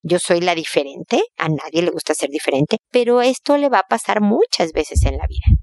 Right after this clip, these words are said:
Lo difícil, mi querida Kate, es hablarle en términos de cuatro años,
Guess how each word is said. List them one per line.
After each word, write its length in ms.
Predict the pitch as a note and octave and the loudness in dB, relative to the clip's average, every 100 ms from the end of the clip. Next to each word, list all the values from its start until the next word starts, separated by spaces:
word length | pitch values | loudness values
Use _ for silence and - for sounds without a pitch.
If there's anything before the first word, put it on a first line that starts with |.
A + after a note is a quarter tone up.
| - - | -2 -6
Lo 200 | A#3 B3+ | 2 4
difícil, 540 | B3+ B3+ C4+ B3 E4 F4+ | 4 4 2 2 2 4
mi 120 | C4 | 2
querida 320 | - F3 F3+ | 2 2 2
Kate, 280 | - E3+ G3 | 0 -4 -2
es 100 | G3+ | 0
hablarle 560 | G#3+ G3+ E3+ D#3+ F#3 A3 | 2 2 2 2 0 0
en 180 | - F3 | 0 0
términos 500 | - D3+ E3 E3 D#3+ | 2 2 4 4 2
de 80 | C#3+ | 0
cuatro 320 | C#3 C#3+ F#3 | -2 0 2
años, 400 | G3+ E3 - | 2 0 -6